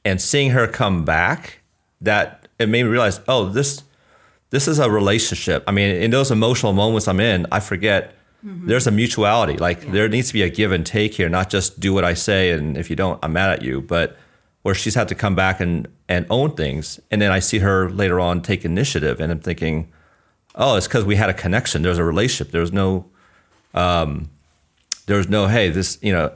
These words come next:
Speaker 1: A, A, B, C, here's what you need to go do, and let me just fix you." But, uh, that actually has helped our relationship grow. And I, that's when I realized this is not always about me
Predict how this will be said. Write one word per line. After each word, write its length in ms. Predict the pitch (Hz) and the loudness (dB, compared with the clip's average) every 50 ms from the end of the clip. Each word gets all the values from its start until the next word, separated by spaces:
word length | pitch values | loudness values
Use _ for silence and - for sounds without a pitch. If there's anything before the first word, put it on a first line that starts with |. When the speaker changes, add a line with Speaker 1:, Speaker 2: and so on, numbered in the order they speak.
| - _ - | -12 _ -10
Speaker 1:
A, 140 | - - - - _ | -10 -10 -10 -6 _
A, 160 | 110 117 113 | 0 0 2
B, 120 | 110 113 107 | 2 0 0
C, 140 | - - 104 | 0 0 2
here's 200 | 101 131 127 120 | 2 2 2 0
what 100 | 127 - | 0 0
you 60 | 113 | 2
need 100 | 107 107 | 2 2
to 120 | 98 98 92 | 2 2 2
go 80 | 90 | 0
do, 260 | 92 82 101 104 98 95 | 0 0 0 0 2 2
and 180 | 90 87 85 | 0 0 0
let 120 | 98 104 101 | 0 0 0
me 100 | 107 87 | 0 0
just 240 | 95 92 - - | -2 -4 -4 -2
fix 260 | - 131 139 - - - | -2 -2 -2 -2 -2 -2
you." 120 | 85 78 | -2 -2
But, 320 | 78 90 90 85 - - - _ _ _ _ _ _ _ _ _ _ _ | -2 -2 -2 -2 -4 -6 -14 _ _ _ _ _ _ _ _ _ _ _
uh, 140 | - 92 92 87 | -2 -2 0 0
that 200 | 110 131 156 160 | 0 0 2 0
actually 260 | 156 135 - 123 113 | -2 -2 0 0 2
has 140 | 107 95 - | 2 0 0
helped 320 | - 127 117 - - - - - | 0 0 0 -2 -4 -8 -4 -2
our 160 | 101 104 101 | 0 2 2
relationship 420 | 95 95 92 - - 95 85 - | 2 2 0 0 -2 -4 -4 -2
grow. 400 | - 104 127 135 107 85 82 90 - | -2 0 0 2 2 2 0 -2 -2
And 100 | - 98 | 0 0
I, 140 | 95 95 95 | 2 2 0
that's 280 | 85 - 117 131 135 - | 0 0 -2 -2 -2 0
when 80 | 127 | 0
I 40 | 110 | 0
realized 680 | 101 92 123 165 202 123 95 85 85 87 85 - - - _ _ _ - _ - - _ _ _ _ _ _ _ _ - | 0 0 0 0 0 0 0 0 0 0 -2 -4 -8 -12 _ _ _ -20 _ -20 -20 _ _ _ _ _ _ _ _ -10
this 340 | 90 85 117 139 143 - 135 | -4 -2 0 0 0 0 0
is 80 | 123 | 2
not 140 | 120 117 110 | 2 2 2
always 260 | 107 107 110 107 98 101 | 4 4 2 2 2 2
about 360 | 85 101 98 95 92 - 95 | 2 2 2 2 2 0 0
me 400 | 95 107 117 104 80 71 73 | 2 2 2 2 0 -2 -4